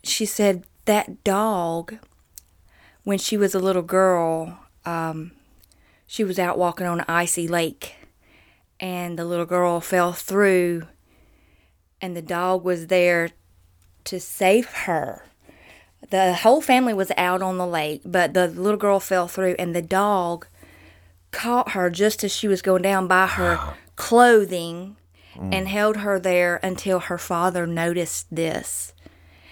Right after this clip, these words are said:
Speaker 1: And immediately after that, they, the, the two were bonded, the, the dog and the little girl. So they grew up together, and then when the dog transitioned, you know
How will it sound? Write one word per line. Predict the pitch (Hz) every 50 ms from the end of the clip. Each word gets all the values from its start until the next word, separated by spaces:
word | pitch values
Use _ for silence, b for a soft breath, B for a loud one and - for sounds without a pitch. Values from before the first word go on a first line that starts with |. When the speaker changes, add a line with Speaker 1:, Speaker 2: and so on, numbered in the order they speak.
| b b b b b
Speaker 1:
And | - 196 185 185 180 180 180 175 175 175 - -
immediately | - 185 180 180 180 180 180 190 202 202 - - 180 175
after | 165 165 170 170 - 175
that, | 160 165 165 160 - 160
they, | 175 170 175 175 175 - -
the, | 175 165 165 180 175 170 -
the | 180 175 175 170
two | - - 208 196 202
were | 185 180 170
bonded, | 170 175 165 160 165 180 190 175 160 156 151 151
the, | 175 170 - - _ - -
the | 170 175 165
dog | 165 160 165 165 170 170 165
and | 165 160 160
the | 156 156
little | 156 156 160 -
girl. | - 165 170 175 175 165 151 B B B B B B B B B B
So | - - 180 180
they | 165 180 180 185
grew | 185 190 185 185 185
up | 180 180 -
together, | - 202 175 180 175 175 170 180 175 175
and | - 165 180 180
then | 175 175 175
when | 170 160
the | 156
dog | 151 170 170 170 170 165 165
transitioned, | - - 160 165 170 - 190 220 254 - - 180 165 156 156 160 - - _ _ _ _ _ _ _ _ _ _ _ _ _ _ _ - - B B B B B B B B B
you | - 196
know | 180 175 175 175 180